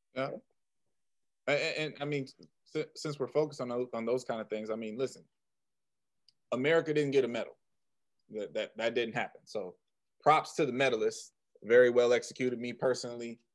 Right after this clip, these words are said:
Speaker 1: the re-, the reemergence of Karani Ja-, uh, Karani James is awesome to watch, and we're all here for that. But from an American perspective, Michael Cherry was the most impressive to me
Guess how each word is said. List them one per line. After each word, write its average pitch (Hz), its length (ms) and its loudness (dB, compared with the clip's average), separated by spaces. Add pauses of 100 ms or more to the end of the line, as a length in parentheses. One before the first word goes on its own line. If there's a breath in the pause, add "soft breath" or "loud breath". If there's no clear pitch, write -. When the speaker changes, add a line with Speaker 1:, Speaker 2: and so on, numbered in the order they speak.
(160)
Speaker 1:
the 110 100 -2
re-, 127 340 0
the 107 80 -6
reemergence 117 600 -2
of 107 100 -4
Karani 113 460 -2
Ja-, 117 160 -4 (100)
uh, 101 140 0 (100)
Karani 110 260 -4
James 110 360 -4
is 95 220 -12 (200)
awesome 110 360 -2
to 104 80 -4
watch, 127 320 0 (520)
and 113 120 -2
we're 113 160 4
all 120 100 6
here 120 180 6
for 104 140 -4
that. 87 160 -8 (560)
But 131 140 6
from 160 160 4
an 147 40 2
American 170 440 0
perspective, 143 540 0 (1160)
Michael 156 280 2
Cherry 156 500 6 (400)
was 123 180 4
the 127 60 0
most 139 240 4
impressive 131 460 2
to 113 60 -4
me 127 200 -4